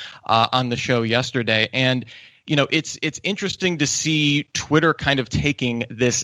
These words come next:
ad hoc approach, it seems like, from the outside, uh, uh, approach to these kind of rulemaking versus maybe other social media platforms that are, you know, a little bit more embedded within their own bureaucracy, maybe as a, as a shield on, on some of the scrutiny that Twitter is definitely getting now as a result.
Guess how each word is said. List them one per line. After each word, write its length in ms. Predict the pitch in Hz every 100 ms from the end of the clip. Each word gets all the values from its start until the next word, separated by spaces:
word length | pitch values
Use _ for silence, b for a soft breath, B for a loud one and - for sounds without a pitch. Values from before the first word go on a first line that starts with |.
| -
ad 340 | 113 131 135 135
hoc 480 | - - 117 - -
approach, 760 | 117 - - 139 131 120 113 -
it 120 | 117
seems 340 | - 240 240
like, 280 | 135 107 110
from 140 | 139 123
the 120 | 123
outside, 560 | 151 - 123 98 90 B B B _
uh, 260 | 127 120 123
uh, 220 | 123 123
approach 380 | 123 - 147 -
to 80 | 131
these 160 | 131
kind 180 | - 127
of 80 | 117
rulemaking 720 | 117 135 135 117 110 117 107
versus 580 | 107 135 151 - 131 120
maybe 220 | 123 127
other 220 | 127 139
social 280 | 135 135 131
media 200 | 123 127
platforms 500 | - 117 120 120 120
that 180 | 117 120
are, 340 | 117 113 113 113
you 80 | 131
know, 140 | 101
a 60 | 131
little 160 | 131 135
bit 140 | 123
more 120 | 131
embedded 440 | 120 113 123 123 113
within 240 | 113 117
their 160 | 113 113
own 180 | 117
bureaucracy, 600 | 110 113 113 - 117 - 85
maybe 260 | 101 98
as 180 | 92 92
a, 80 | -
as 140 | 107
a 60 | 104
shield 320 | - 117 110
on, 160 | 101 104
on 280 | 98 107 107
some 120 | - 127
of 60 |
the 60 | 113
scrutiny 320 | - 143 120
that 300 | 117 120 _
Twitter 200 | 131 120
is 140 | 117 110
definitely 320 | 127 117 113
getting 220 | 127 104
now 120 | 92
as 80 | 87
a 60 | 92
result. 340 | 110 110 -